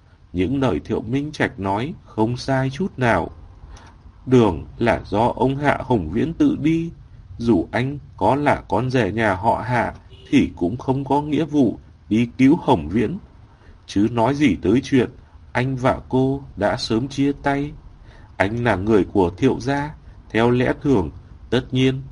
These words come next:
anh phải ưu tiên cho lợi ích của Thiệu Thị. Một lát sau, cô mới bình thản nói: "Em hiểu." Thiệu Minh Trạch ngẫm nghĩ rồi nói: "Nhiễm Nhiễm, có một chuyện mà anh nghĩ mãi không thông.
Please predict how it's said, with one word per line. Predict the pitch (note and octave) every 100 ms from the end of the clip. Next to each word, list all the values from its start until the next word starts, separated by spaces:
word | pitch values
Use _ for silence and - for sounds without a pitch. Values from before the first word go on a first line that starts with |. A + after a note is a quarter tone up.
| -
anh | G2+ A2
phải | - A2+ -
ưu | C3+ C#3 D3
tiên | D#3 D3+
cho | E3 D#3+
lợi | D#3 D#3 -
ích | F#3+ - - -
của | B2 -
Thiệu | - A#2 -
Thị. | - A#2+ F#2+ - - - - - - - - - - - -
Một | A#2 A2+ D#2+
lát | G2+ B2+ C#3+
sau, | - C3 C3+ C3+ - -
cô | - G#2+
mới | A2+ A#2 C#3+
bình | C3+ F#2 -
thản | B2 F2+
nói: | G2 A2 C3 G3 - - - - - - - -
"Em | G#2 A#2+
hiểu." | A2+ A#2 G2+ A#2+ - - - - - - - - -
Thiệu | A2 D#2+
Minh | F#2+ B2+
Trạch | C3 B2+ -
ngẫm | G2+ A#2+ D3
nghĩ | C3 D#3+
rồi | D3+ G#2+
nói: | E2 G2+ B2+ E3+ - - - - - - -
"Nhiễm | G2 G2+ B2
Nhiễm, | C3 B2+ E3 - - - _
có | F2
một | A#2+ C#3+ G#2
chuyện | - C3 A#2+ - - -
mà | C3+ G#2+ -
anh | D3 D#3
nghĩ | D#3+ F3
mãi | F3 F3
không | - F3+ E3+
thông. | E3 F3 F3